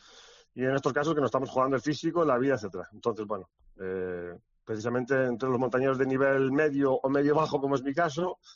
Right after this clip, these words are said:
pues uno de los problemas más frecuentes es no saber darse la vuelta. Así que cuando nos encontremos un terreno peligroso, para que no se te-, no tengamos el material adecuado, la capacidad física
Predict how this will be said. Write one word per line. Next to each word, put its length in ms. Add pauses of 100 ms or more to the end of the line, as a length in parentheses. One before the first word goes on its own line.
(400)
pues 320
uno 100
de 60
los 100
problemas 340
más 200
frecuentes 460
es 100
no 100
saber 240
darse 160
la 80
vuelta. 420
Así 240
que 380
cuando 240
nos 100
encontremos 440
un 60
terreno 260
peligroso, 520
para 200
que 60
no 120
se 140
te-, 120
no 200
tengamos 420
el 80
material 320
adecuado, 480
la 100
capacidad 440
física 580